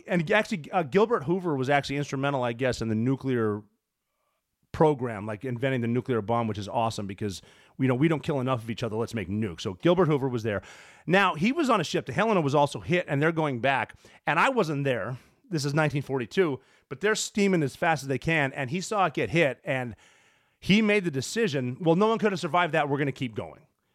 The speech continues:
And so they left. So they, they rolled, they rolled out, they left the ship, they let the Juno sink, the Sullivan's on board. "No one can live," says Hoover. Turns out a hundred of them did. So a hundred guys lived off the Juno,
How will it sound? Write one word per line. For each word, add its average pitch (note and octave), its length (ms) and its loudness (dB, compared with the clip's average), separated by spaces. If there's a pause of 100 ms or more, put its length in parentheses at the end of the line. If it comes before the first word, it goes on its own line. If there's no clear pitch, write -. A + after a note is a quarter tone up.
(240)
And C3 100 0
so D#3+ 140 0
they C#3+ 160 0
left. C#3+ 420 -2 (840)
So F3 180 2
they, E3 140 0
they D#3 180 -2
rolled, F#3 400 2
they D#3+ 140 -6
rolled G3+ 260 0
out, F3 240 2
they D3+ 120 -4
left E3+ 240 -4
the F#3+ 60 -6
ship, D#3 300 0
they C3+ 100 -2
let D3+ 200 0
the D3 80 -6
Juno F#3 340 0
sink, D#3 320 -2
the - 80 -8
Sullivan's D#3 420 0
on C3 160 -2
board. A2+ 240 -2 (400)
"No D#3+ 140 6
one F#3 140 4
can E3 280 0
live," D3 220 2
says C3 280 -4
Hoover. B2 380 -2 (220)
Turns C4 240 4
out A#3 140 4
a F3 40 -2
hundred F#3+ 300 0
of E3+ 100 2
them C#3 140 -4
did. F2 240 -10 (640)
So D#3 220 4
a - 20 0
hundred G3+ 300 0
guys F3 260 2
lived B2 380 0
off C#3 260 2
the C#3 80 -6
Juno, B2 460 -4